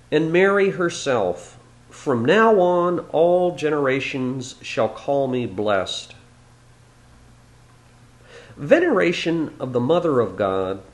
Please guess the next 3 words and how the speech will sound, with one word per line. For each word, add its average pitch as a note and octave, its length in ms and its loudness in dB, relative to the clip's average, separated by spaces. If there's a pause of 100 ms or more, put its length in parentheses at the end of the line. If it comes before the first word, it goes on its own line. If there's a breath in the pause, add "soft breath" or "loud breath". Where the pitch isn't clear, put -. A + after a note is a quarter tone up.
(680 soft breath)
leads F3+ 380 -4
to - 280 -6
exaltation C3 1200 -2